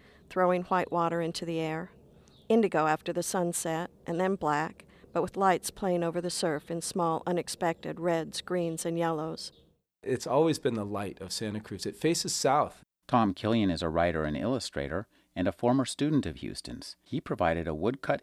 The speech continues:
Speaker 3: illustration for the cover of Houston's book, Where Light Takes Its Color from the Sea.
Speaker 2: Not many places in Northern California face south and have water in front of them,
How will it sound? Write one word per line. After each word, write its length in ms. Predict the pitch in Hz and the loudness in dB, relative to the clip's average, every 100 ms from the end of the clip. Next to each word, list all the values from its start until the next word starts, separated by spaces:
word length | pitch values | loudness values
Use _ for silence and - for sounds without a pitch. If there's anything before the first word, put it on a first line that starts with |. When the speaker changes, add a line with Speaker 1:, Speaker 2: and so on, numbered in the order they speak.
| 117 | -4
Speaker 3:
illustration 640 | 110 - - 98 95 - | -4 -4 -2 -2 -2 -6
for 160 | - 85 | -8 -8
the 80 | - | -8
cover 380 | - 131 110 | 0 2 2
of 80 | 76 | -2
Houston's 460 | 78 82 - 78 67 | -2 -8 -6 -8 -6
book, 280 | 71 73 - - _ - | -6 -6 -10 -20 _ 0
Where 160 | 80 | 2
Light 280 | 73 80 123 | 2 -2 -4
Takes 300 | - 104 - | -8 -8 -10
Its 180 | - - | -12 -8
Color 320 | - 101 127 | -2 0 -2
from 220 | - 95 | -2 -2
the 60 | 92 | -2
Sea. 400 | - 113 - - _ _ | -2 -4 -6 -12 _ _
Speaker 2:
Not 240 | 127 147 147 | -4 -2 -2
many 360 | 139 139 139 | -2 -2 -4
places 540 | 135 143 139 - 135 123 | -4 -4 -4 -4 -6 -4
in 140 | 113 | -2
Northern 260 | 117 123 107 | -2 -2 -2
California 640 | 120 113 - 127 135 113 | -4 -4 -2 -2 -2 -4
face 340 | - 101 104 | -4 -2 -2
south 480 | - 117 135 110 110 | 0 2 2 0 -4
and 200 | - 98 | -8 -6
have 400 | 104 104 104 107 - | -4 -4 -4 -8 -4
water 400 | 101 120 156 90 | 2 2 2 -4
in 120 | 92 | -6
front 260 | - 131 | -6 -4
of 60 | 180 | -6
them, 180 | 82 | -8